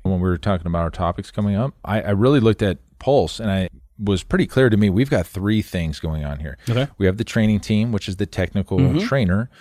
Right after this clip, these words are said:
Speaker 1: and those are the guys and girls going off to the Perform Better and doing the lectures and stuff and understanding the technical fitness side of the business.
Speaker 2: They're responsible for the client result?
Speaker 1: Correct.
Speaker 2: Okay.
Speaker 1: And then you got all, then all the way to the other side, you got me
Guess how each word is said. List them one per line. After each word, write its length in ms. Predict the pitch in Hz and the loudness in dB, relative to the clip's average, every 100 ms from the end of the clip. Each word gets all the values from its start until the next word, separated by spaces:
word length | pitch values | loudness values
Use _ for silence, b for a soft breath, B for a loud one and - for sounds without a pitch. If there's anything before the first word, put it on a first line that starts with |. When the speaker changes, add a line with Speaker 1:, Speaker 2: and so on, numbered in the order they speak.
| B B - | B B 0
Speaker 1:
and 100 | 92 | 4
those 220 | 104 113 | 4 4
are 60 | |
the 100 | 110 | 2
guys 400 | 101 104 104 104 | 2 2 2 2
and 100 | 104 | 0
girls 300 | 98 104 101 | 2 2 2
going 260 | 92 95 98 | 0 0 2
off 200 | 98 95 | 2 0
to 80 | 101 | -6
the 80 | 87 | -6
Perform 420 | 95 - 104 95 | -8 -2 0 2
Better 260 | 95 92 | 2 2
and 140 | 95 87 | 2 2
doing 160 | 95 | 2
the 80 | 95 | 2
lectures 460 | 90 90 - 92 87 | 0 -2 -4 -4 -2
and 100 | 85 | -4
stuff 260 | - 90 | -2 -4
and 80 | 92 | -2
understanding 580 | 92 95 - 98 95 92 | 0 0 -2 -2 0 0
the 200 | 85 85 - _ | 0 -4 -10 _
technical 400 | 117 98 95 90 | -2 -2 -2 -6
fitness 540 | - - - 113 110 | -6 -4 -4 -2 -4
side 300 | - 113 117 | -2 -2 0
of 80 | 117 | -2
the 80 | 117 | -2
business. 320 | 127 123 147 | -2 0 0
Speaker 2:
They're 80 | 123 | 2
responsible 460 | 127 - 127 123 | 2 2 0 0
for 120 | 113 113 | -2 -2
the 60 | |
client 260 | - 113 101 | -2 -4 -2
result? 380 | 98 104 127 - - _ _ _ _ | -2 -2 -4 -8 -20 _ _ _ _
Speaker 1:
Correct. 440 | - 92 92 - - | -2 0 0 -2 -12
Speaker 2:
Okay. 100 | - | -4
Speaker 1:
And 100 | 101 | 2
then 140 | 107 107 | 4 4
you 60 | |
got 120 | 107 | 4
all, 360 | 104 107 101 101 | 4 2 2 0
then 160 | 98 101 | 0 2
all 120 | 104 | 2
the 60 | |
way 80 | 113 | 2
to 60 | 110 | 4
the 100 | 110 | 4
other 120 | 131 | 2
side, 240 | - 104 98 | 2 0 0
you 40 | |
got 100 | 95 | 0
me 380 | 90 123 104 120 | 0 2 2 0